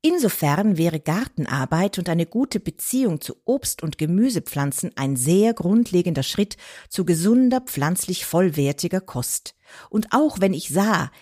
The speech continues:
wie die Arbeit mit den Pflanzen im Tamanga-Garten ihnen offensichtlich Freude macht und sie bei guter Gesundheit hielt, blieb der wissenschaftliche Teil des Arztes in mir doch skeptisch wach.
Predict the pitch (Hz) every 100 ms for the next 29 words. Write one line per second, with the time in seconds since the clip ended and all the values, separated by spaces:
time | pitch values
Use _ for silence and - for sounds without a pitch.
0 | _ - 175 180 - 180 247 196 151 123
1 | - 175 175 170 156 - 180 214 - 151
2 | 139 156 - 160 165 208 208 139 131 139
3 | 143 - 185 180 - - - - 214 180
4 | - 247 - 185 175 - 147 - 214 269
5 | 160 147 165 - - - - - 208 196
6 | 180 175 262 311 202 175 160 269 339 147
7 | - 165 185 - - - - _ 226 277
8 | 175 156 277 - 180 143 139 - - 156
9 | - 147 165 165 - 143 233 - - 143
10 | - 160 165 202 - 226 - - - 139
11 | - 233 - 156 160 -